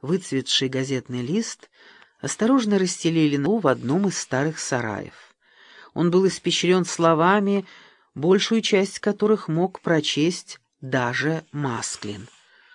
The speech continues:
Однако Гримма и та вынуждена была признать, что смысл целого недоступен её пониманию. Взять хотя бы фразу: «Проверка на сейсмоустойчивость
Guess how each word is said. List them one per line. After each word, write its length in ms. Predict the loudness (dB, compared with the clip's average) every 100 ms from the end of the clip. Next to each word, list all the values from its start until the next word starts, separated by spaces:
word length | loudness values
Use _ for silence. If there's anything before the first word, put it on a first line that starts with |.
| _ _ _ -6
Однако 800 | -4 2 2 2 2 2 0 -4
Гримма 680 | -4 0 2 4 6 6 4
и 180 | 0 -2
та 420 | 0 2 4 4
вынуждена 580 | 4 2 2 0 0 0
была 300 | 0 2 0
признать, 720 | -2 -6 -2 2 2 2 -6 -18 -20 -20 -16
что 280 | -12 -2 0
смысл 560 | 2 4 4 4 2 -2
целого 540 | 2 2 4 6 4
недоступен 880 | 4 4 4 2 0 -2 -2 0 0
её 280 | 2 2 2
пониманию. 800 | 2 0 0 -2 -4 -8 -16 -20 _ _ _ _ _ _ _ _ _
Взять 320 | -2 4 4
хотя 300 | 6 4 4
бы 120 | 2 0
фразу: 560 | 2 2 0 -6 -14 -20 _ _ _ _ _
«Проверка 560 | 2 6 6 4 4
на 300 | 6 6 4
сейсмоустойчивость 2000 | 0 -4 0 0 0 2 2 2 -2 -8 -4 0 2 0 0 2 0 -2 -8 -16